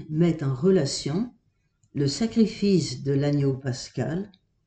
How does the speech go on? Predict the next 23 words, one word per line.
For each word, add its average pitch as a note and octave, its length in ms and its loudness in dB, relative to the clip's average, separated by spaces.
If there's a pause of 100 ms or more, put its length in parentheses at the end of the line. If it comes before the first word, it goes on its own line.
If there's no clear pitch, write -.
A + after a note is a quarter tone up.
(320)
et D3 100 2
le C3 120 2
salut D#3+ 560 0
accompli D3 580 0
par D3+ 260 -4
le B2+ 120 0
Christ. - 600 -10 (1800)
La C#3 160 0
fête - 600 -6
des D#3 140 4
pains D3+ 220 0
sans F#3+ 260 2
levain C#3 500 2 (520)
et C3 80 0
la A#2 120 0
Pâque - 540 -6 (460)
sont F3 240 2
célébrées E3+ 540 4
comme C3+ 200 0
une C3 120 0
seule A3 300 -4
fête - 500 -6 (180)
commémorative F3+ 1080 2